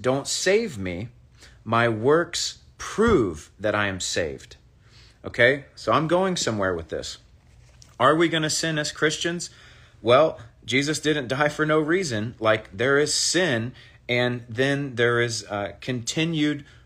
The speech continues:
uh, forgiveness for our sins because they've been removed by the blood. It's incredible. And so that's why the Bible tells us, um, when you are tempted, if you sin.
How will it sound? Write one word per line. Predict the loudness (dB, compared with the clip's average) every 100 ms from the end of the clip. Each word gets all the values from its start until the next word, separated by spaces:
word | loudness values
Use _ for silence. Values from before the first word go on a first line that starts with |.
| -20 -10
uh, | -4 -4 -4
forgiveness | -4 -4 0 0 0 -2 -6
for | -2 4
our | 4
sins | 2 -4 -4
because | -6 -4
they've | -4 -2
been | -2 -2
removed | -4 -2 4 4 4 0 -16 -20 -20 -14 0
by | 2
the | 2
blood. | -2 0 0 0 -8 -20 -16
It's | -12 -8
incredible. | -8 0 2 2 0 -6 -8 -20 -20 _
And | -6 -4
so | -2
that's | 0 0 0 2
why | 2
the | 4
Bible | 2 4 2
tells | 2 2 2
us, | -4 -6 -12 -20 -10
um, | -4 -4 -6 -12
when | -4 0 2 2
you | 2
are | 4 2
tempted, | 0 -4 -2 -6 -6 2
if | 2 2 -6
you | -6
sin. | -6 -6 -6 -10